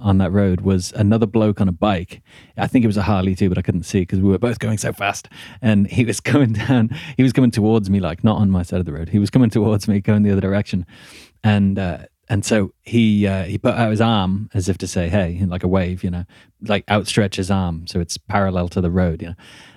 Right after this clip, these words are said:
And, uh, and I, I gave him the nod, right? And in retrospect, <laughs> maybe I should have outstretched my arm because one of two things could have happened.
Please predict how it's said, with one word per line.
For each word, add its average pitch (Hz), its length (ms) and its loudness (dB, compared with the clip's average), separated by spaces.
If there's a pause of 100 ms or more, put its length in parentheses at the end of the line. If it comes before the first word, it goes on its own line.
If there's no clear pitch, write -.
(160)
And, 92 340 0
uh, 98 260 -4 (440)
and 107 160 2
I, 104 240 2 (160)
I 104 140 0
gave 104 240 0
him 104 100 2
the 95 80 4
nod, 113 400 2
right? 92 200 -2 (960)
And 120 100 2
in 135 140 4
retrospect, - 680 -2 (320)
<laughs> - 80 -20 (600)
maybe 123 300 4
I 107 40 0
should 107 220 0
have 101 180 0
outstretched 98 520 0
my 104 120 4
arm 117 140 4
because 107 640 -4 (320)
one 120 200 2
of 113 100 -6
two 113 160 0
things 110 280 0
could - 120 -6
have - 60 -6
happened. - 360 -6